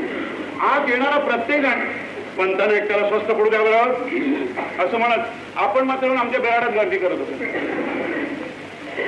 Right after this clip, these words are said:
चौकशीला आलेल्या मंडळींनी माझ्या खिशातले पिवळे हत्ती संपवले, सुपाऱ्या लांबवल्या, तबकात फक्त देठ, लवंगा, साली एवढं शिल्लक ठेवलं होतं.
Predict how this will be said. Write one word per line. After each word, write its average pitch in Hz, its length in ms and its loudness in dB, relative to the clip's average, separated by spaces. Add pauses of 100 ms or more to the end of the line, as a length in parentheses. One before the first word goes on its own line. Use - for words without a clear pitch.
(340)
चौकशीला 240 520 0
आलेल्या 226 280 2
मंडळींनी 202 560 0 (1160)
माझ्या 202 280 0
खिशातले 233 600 0 (680)
पिवळे 233 240 2
हत्ती 240 280 2
संपवले, 202 540 -2 (2500)
सुपाऱ्या 247 400 2
लांबवल्या, - 440 0 (1700)
तबकात 247 560 2
फक्त 240 220 0
देठ, 240 360 2
लवंगा, 233 680 2
साली 208 460 2
एवढं 214 260 2
शिल्लक 226 300 0
ठेवलं 180 160 0
होतं. - 380 -4